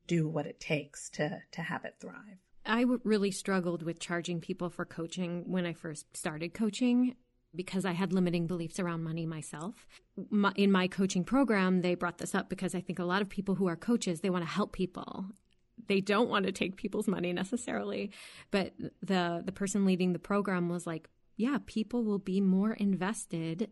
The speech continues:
Speaker 2: if they are uncomfortable with the m-, amount of money that they are putting down." Does the twenty-five dollars seem to work for a group of artists?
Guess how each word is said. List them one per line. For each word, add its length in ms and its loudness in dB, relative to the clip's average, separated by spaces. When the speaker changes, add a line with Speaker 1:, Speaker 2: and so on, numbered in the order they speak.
Speaker 2:
if 240 -2
they 160 0
are 320 -2
uncomfortable 1160 4
with 160 -4
the 80 -4
m-, 240 0
amount 340 4
of 100 -4
money 340 2
that 220 -6
they 260 -6
are 320 -4
putting 240 2
down." 240 -2
Does 240 4
the 120 4
twenty-five 500 2
dollars 380 0
seem 220 2
to 160 0
work 320 -6
for 440 -4
a 40 -4
group 240 -4
of 180 -2
artists? 540 -6